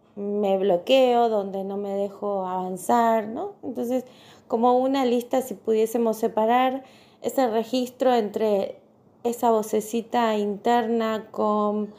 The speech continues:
eh, frases, eh, que son agradables, que me facilitan, que me potencian.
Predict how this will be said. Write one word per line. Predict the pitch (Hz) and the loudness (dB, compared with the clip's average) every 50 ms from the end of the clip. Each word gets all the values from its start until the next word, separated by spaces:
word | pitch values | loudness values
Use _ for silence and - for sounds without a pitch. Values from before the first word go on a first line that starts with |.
| - - - - - - _ _ _ - | -20 -20 -20 -20 -20 -20 _ _ _ -4
eh, | 208 202 196 196 196 | -2 0 0 -2 -4
frases, | - - - 202 214 214 220 220 220 - 240 233 233 240 233 240 - - _ - - - _ _ _ _ _ | -6 -4 0 2 4 4 4 2 0 0 2 2 2 2 -2 -4 -10 -20 _ -20 -20 -20 _ _ _ _ _
eh, | - 214 196 190 185 185 185 180 180 180 180 185 180 185 _ _ _ - _ - - - _ _ - _ - - - - _ _ - | -12 -10 -8 -8 -8 -10 -10 -12 -14 -16 -16 -18 -20 -20 _ _ _ -20 _ -20 -20 -20 _ _ -20 _ -20 -20 -20 -20 _ _ -8
que | - 220 | -6 -6
son | 208 - - 233 220 220 214 220 220 | -2 2 2 2 4 2 2 0 -2
agradables, | - - - 190 196 196 196 214 254 262 269 262 254 247 240 240 233 | -4 -2 -2 -2 0 2 4 4 4 4 4 2 2 2 2 0 0
que | 233 - 220 202 | -2 -4 -6 -6
me | 202 196 190 190 185 190 202 196 | -4 -4 -4 -4 -4 -4 -4 -6
facilitan, | 196 - 220 202 202 - 196 190 208 233 226 226 - 214 214 214 | -2 -2 -2 -2 -2 -2 -2 0 0 0 2 2 2 2 2 0
que | 208 208 | 0 -2
me | 202 196 185 | 0 -2 -2
potencian. | 180 - 185 175 180 - 226 226 226 233 226 214 214 - 233 226 226 226 233 233 | 0 0 0 0 2 2 2 4 4 2 0 -2 -2 -2 0 0 2 0 0 -2